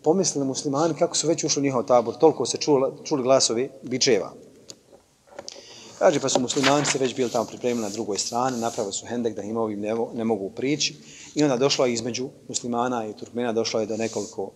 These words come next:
onaj, bitaka, odnosno dvije velike bitke, bitke. I tako da su muslimani, odnosno započeta je bitka, e, na, a, Ramazanski Bajram. Prva bitka je bila na Ramazanski Bajram,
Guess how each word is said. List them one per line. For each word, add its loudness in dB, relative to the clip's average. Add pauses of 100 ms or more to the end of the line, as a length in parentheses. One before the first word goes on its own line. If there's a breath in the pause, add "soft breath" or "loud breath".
(100)
onaj, -18
bitaka, -2
odnosno -10
dvije -2
velike -2
bitke, -4 (100)
bitke. 2 (640 loud breath)
I -10
tako 0
da -2
su -6
muslimani, -4
odnosno -6
započeta -2
je -2
bitka, -4
e, -10 (160)
na, -4
a, -2
Ramazanski 0
Bajram. -10 (320)
Prva 0
bitka -6
je -4
bila -2
na -4
Ramazanski -2
Bajram, -2